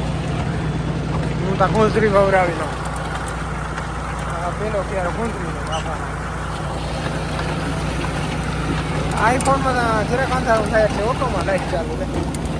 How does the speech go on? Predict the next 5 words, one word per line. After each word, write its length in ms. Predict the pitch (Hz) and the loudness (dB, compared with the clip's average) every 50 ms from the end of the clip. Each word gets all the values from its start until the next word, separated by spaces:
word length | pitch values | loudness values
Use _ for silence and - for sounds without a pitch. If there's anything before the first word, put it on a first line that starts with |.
| - - - - - - - - - - - - - - - - - | -4 -4 -4 -4 -2 -2 -2 -2 -2 -4 -4 -4 -4 -2 -2 0 0
ત્યાં 140 | 196 185 | 2 4
બધામાં 380 | 190 214 208 - 240 220 226 226 | 4 4 4 4 2 2 2 2
આવતી 260 | 226 226 - - 240 | 2 2 2 0 0
હોય 220 | 233 240 226 208 202 - - - - - - - - | 2 2 2 2 2 0 -4 -4 -6 -4 -4 -4 -4
સિસ્ટમ. 360 | 220 233 - - 247 240 | -2 -4 -2 -2 -2 -2